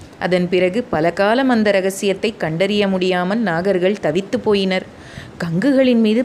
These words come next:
பாம்புகளால் எப்படி ஊர்ந்து போக முடிந்தது? விடை தெரியாமல் இருந்த கேள்விக்கு முதுமகள்தான் ஒரு நாள் விடை கண்டாள்.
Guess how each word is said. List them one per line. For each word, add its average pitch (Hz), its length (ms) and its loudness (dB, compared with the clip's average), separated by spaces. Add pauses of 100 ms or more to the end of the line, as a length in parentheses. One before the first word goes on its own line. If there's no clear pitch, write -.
பாம்புகளால் 220 640 2
எப்படி 247 340 2
ஊர்ந்து 226 320 2
போக 208 240 2
முடிந்தது? 202 560 2 (560)
விடை 180 240 2
தெரியாமல் 180 500 2
இருந்த 196 300 2
கேள்விக்கு 190 580 0 (420)
முதுமகள்தான் 190 840 2
ஒரு 190 200 2
நாள் 185 240 0
விடை 185 320 0
கண்டாள். 175 440 0